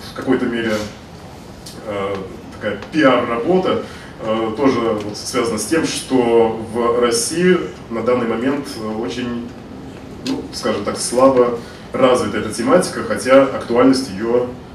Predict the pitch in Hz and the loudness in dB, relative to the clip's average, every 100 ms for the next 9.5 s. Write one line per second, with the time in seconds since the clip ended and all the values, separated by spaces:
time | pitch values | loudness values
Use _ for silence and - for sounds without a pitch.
0 | - - - - - 107 123 131 147 151 | -18 -18 -18 -18 -14 -8 -4 -2 0 0
1 | 110 - - 107 98 120 127 127 123 107 | 0 -4 -10 -10 -6 -4 -2 -4 -4 -6
2 | 113 113 110 120 117 120 98 92 90 - | -8 -6 -4 -4 -4 -2 -2 -2 -4 -8
3 | - - - 110 117 127 123 117 113 107 | -16 -18 -8 -6 -2 0 0 0 -4 -2
4 | 110 107 104 101 - - - 135 214 - | 0 0 -2 -6 -12 -14 -2 2 4 2
5 | - - - 131 - 135 - - - - | 0 -4 -4 -4 -2 -2 0 2 2 2
6 | - 120 - 110 117 113 117 110 - 113 | -2 -4 -4 -4 -2 -2 -2 -2 -4 -6
7 | 101 113 107 98 - - - 107 113 113 | -6 -2 0 -2 -8 -14 -14 -8 -6 -2
8 | 123 131 185 202 202 - - - - 131 | 0 2 2 0 -4 -12 -16 -16 -2 2
9 | 123 123 120 113 - | 2 2 2 2 0